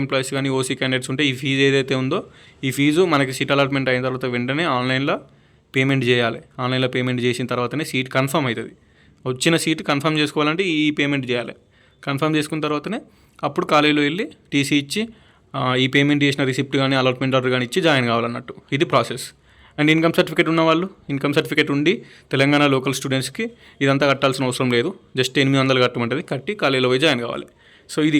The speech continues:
కోర్స్ ఫీజుకి సంబంధించింది. కాలేజ్ ఇది per ఇయర్కి, ఓకేనా? ఒక ఇయర్కే. మళ్ళీ టూ ఇయర్, సెకండ్ ఇయర్లో మళ్ళీ రెన్యువల్ చేసుకోవాలి.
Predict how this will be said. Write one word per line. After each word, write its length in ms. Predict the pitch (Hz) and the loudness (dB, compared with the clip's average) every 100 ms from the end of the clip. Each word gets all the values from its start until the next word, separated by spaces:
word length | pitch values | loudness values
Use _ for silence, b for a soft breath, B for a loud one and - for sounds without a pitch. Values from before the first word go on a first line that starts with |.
| 147 | 2
కోర్స్ 220 | 143 139 | 0 0
ఫీజుకి 260 | 147 131 131 | -4 -4 -4
సంబంధించింది. 480 | 135 127 131 131 156 - | -2 0 -2 -2 0 2
కాలేజ్ 200 | 139 135 | 2 2
ఇది 80 | 175 190 | 0 2
per 80 | 151 | 4
ఇయర్కి, 280 | 160 147 - - _ 135 | 4 4 -2 -6 _ -6
ఓకేనా? 220 | 131 156 143 | -2 -2 0
ఒక 80 | 156 | 2
ఇయర్కే. 300 | 151 139 123 - b b b - | 4 2 -2 -6 b b b 0
మళ్ళీ 200 | 147 175 175 | 4 4 6
టూ 60 | 180 | 6
ఇయర్, 140 | 180 - | 6 4
సెకండ్ 260 | 156 180 185 | 2 4 6
ఇయర్లో 200 | 190 202 170 | 6 4 4
మళ్ళీ 160 | 165 160 | 4 4
రెన్యువల్ 240 | 160 160 | 4 4
చేసుకోవాలి. 400 | 139 139 120 117 | 2 0 -4 -4